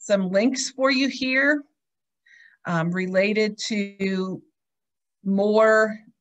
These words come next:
materials from, um, actually, there's a user design article here that is full of the Dilbert cartoons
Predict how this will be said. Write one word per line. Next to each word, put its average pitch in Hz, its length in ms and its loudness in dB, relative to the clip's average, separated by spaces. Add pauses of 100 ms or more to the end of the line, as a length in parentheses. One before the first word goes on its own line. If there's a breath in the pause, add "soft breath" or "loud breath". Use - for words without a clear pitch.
materials 240 1000 0 (540)
from, 196 340 4
um, 175 260 -2
actually, 202 440 -2
there's 190 200 -2
a 190 100 -2
user 220 460 0
design 190 500 0
article 208 420 0
here 208 240 -4
that 190 160 -8
is 170 160 -4 (320)
full 220 380 0
of 226 180 -2
the 214 100 -6
Dilbert 220 360 -4
cartoons 220 640 -4